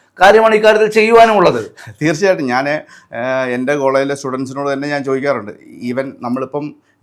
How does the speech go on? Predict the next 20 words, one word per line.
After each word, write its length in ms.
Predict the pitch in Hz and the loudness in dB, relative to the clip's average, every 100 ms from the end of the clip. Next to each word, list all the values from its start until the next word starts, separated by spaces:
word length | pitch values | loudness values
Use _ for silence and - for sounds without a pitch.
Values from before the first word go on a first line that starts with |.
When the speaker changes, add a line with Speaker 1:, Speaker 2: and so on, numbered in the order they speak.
| - | -10
Speaker 2:
എനിക്കും 380 | 127 135 156 165 | -8 -8 -4 -4
എന്നെ 200 | 139 151 | -4 -6
സംബന്ധിച്ച്, 420 | 156 151 151 143 | -8 -10 -8 -6
എനിക്ക്, 180 | 127 123 | -8 -6
ഞാൻ 240 | 127 151 | -6 -4
ഒരാളെന്ന് 400 | 143 139 151 156 | -2 0 -2 -6
പറയുന്ന 300 | 151 147 151 | -6 -6 -6
ഒരു 80 | 151 | -8
വ്യക്തിക്ക് 340 | 143 - 139 | -10 -12 -10
വിചാരിച്ചാൽ 380 | 143 139 143 147 | -6 -4 -4 -4
ഒരിക്കലും 300 | 139 135 143 | -8 -10 -10
ചേഞ്ച് 240 | 135 135 | -8 -4
ആക്കാൻ 160 | 143 147 | -6 -6
പറ്റുന്ന 200 | 143 143 | -12 -8
കാര്യങ്ങളല്ല. 420 | 139 143 135 120 | -6 -6 -8 -8
ഇതൊക്കെ 280 | 107 120 131 | -8 -10 -12
ഗവൺമെന്റ് 460 | 127 120 123 131 131 | -8 -6 -6 -10 -10
തലത്തിൽ 300 | 127 123 127 | -12 -12 -16
നിന്ന് 200 | 131 131 | -14 -10
മാത്രം 420 | 127 123 131 | -10 -10 -16